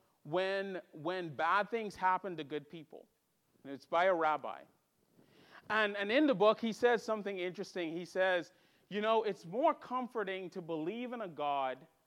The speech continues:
who sorrows or who feels bad about suffering but cannot do anything about it.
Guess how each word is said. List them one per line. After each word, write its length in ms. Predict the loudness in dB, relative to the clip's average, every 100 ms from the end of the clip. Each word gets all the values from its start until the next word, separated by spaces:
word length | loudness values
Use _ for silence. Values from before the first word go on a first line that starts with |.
| _ _ _ _ _ _ _ _ _ _
who 640 | -2 -2 -2 -4 -6 -10 -16 _ _ _
sorrows 880 | -20 -20 2 4 6 4 2 -2 -4
or 140 | -4 -4
who 160 | -6
feels 320 | -8 -2 -2
bad 380 | -2 2 4 4
about 300 | 2 0 -4
suffering 680 | -4 -4 -4 -8 -14 -14 -18 _ _ _ _
but 180 | -10 -8
cannot 400 | -6 -4 -4 -4
do 140 | -6
anything 360 | -6 -8 -10 -12
about 300 | -10 -10
it. 100 | -10